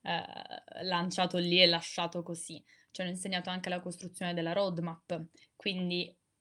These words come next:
definire un obiettivo è, ok, l'obiettivo deve essere smart, sì, ormai lo dicono tutti, però devi realmente poi fare una roadmap per raggiungere questo obiettivo. E la roadmap,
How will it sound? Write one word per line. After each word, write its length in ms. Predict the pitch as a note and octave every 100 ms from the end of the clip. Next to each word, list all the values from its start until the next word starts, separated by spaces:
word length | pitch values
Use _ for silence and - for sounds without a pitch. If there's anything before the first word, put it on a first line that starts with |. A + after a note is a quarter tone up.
| _ _
definire 640 | F3 F3 G#3 G3+ A3 F#3+
un 100 | E3+
obiettivo 1080 | E3+ F#3 A#3 - F#3 F3 E3+ F#3+ A3+ - _ _ _
è, 320 | F#3+ G3+ G3+ - _
ok, 220 | - E3+ -
l'obiettivo 480 | F#3 F3 F3+ G3 F#3+
deve 120 | F3+
essere 260 | F3 F3+ F3+
smart, 760 | E3+ E3 F#3 F#3+ F#3 - G3
sì, 300 | F3 - F#3+
ormai 240 | E3 F3+ F3
lo 60 |
dicono 280 | E3+ F3 A3+
tutti, 580 | A3 F3 - - G#3 G#3+ - _ _
però 460 | - G3 F#3 G3 - _ _
devi 340 | F3 F3+ F3+
realmente 1040 | E3+ D#3+ D#3+ G#3 G#3 F3+ E3+ F3+ E3+ - _
poi 380 | - F3 E3+ E3+
fare 240 | E3 D#3+
una 200 | E3+ E3
roadmap 540 | E3 E3+ E3 E3+ E3 -
per 120 | - E3
raggiungere 440 | E3 E3+ E3+ E3
questo 260 | E3 E3 F3
obiettivo. 680 | E3 E3 - F3 E3 D#3 - _ _
E 80 | -
la 80 | F#3
roadmap, 760 | G3+ G#3 A3+ A#3 - F#3 -